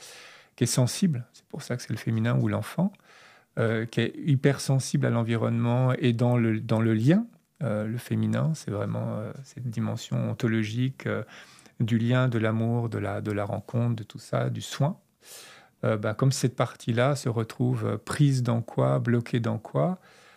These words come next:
euh, et, et dans, et dans, dans, dans le, le, le conte, euh, de l'abandon des parents, euh, de, dans la forêt, euh,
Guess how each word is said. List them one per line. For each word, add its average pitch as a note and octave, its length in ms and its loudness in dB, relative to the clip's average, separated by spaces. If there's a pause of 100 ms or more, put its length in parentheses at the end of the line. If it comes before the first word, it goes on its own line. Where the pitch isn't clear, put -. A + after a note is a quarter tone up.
(320)
euh, A2 580 -2 (320)
et, A#2+ 300 0
et - 20 0
dans, A2+ 580 -2 (120)
et A#2+ 200 -2
dans, A2+ 400 -2
dans, A2 340 -4
dans G#2+ 200 -4
le, G#2+ 220 -2
le, G#2+ 180 -4
le A2+ 120 -4
conte, C3+ 520 2
euh, G#2+ 300 -2 (440)
de A#2 140 2
l'abandon C3 800 4
des A2+ 140 0
parents, A#2+ 720 0
euh, A2 280 -2
de, G#2+ 440 -6 (240)
dans A2 120 -4
la A2 100 -6
forêt, A#2 460 -2
euh, G#2 260 -2